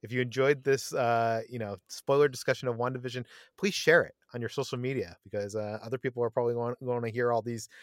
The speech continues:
details and, and speculation and, uh, us being wrong and right sometimes. Um, and also, in addition to that, head ov-,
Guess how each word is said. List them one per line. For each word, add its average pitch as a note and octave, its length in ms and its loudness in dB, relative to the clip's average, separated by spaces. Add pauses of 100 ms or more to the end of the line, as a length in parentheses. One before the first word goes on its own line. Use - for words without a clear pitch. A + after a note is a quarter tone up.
(240)
details G#2+ 720 -4
and, G#2+ 240 -10
and G#2+ 180 -10
speculation A2+ 760 -6
and, G2+ 280 -12 (440)
uh, G2 200 -12
us A#2 140 -8
being A2+ 200 -2
wrong B2 380 -2
and A#2 100 -10
right B2+ 260 -2
sometimes. C#3+ 640 -6 (400)
Um, A2+ 540 0
and C#3 340 0
also, B2+ 420 2 (220)
in D3 80 -2
addition D3+ 300 -4
to C3 80 0
that, B2+ 160 -6
head C#3+ 140 0
ov-, D3+ 200 6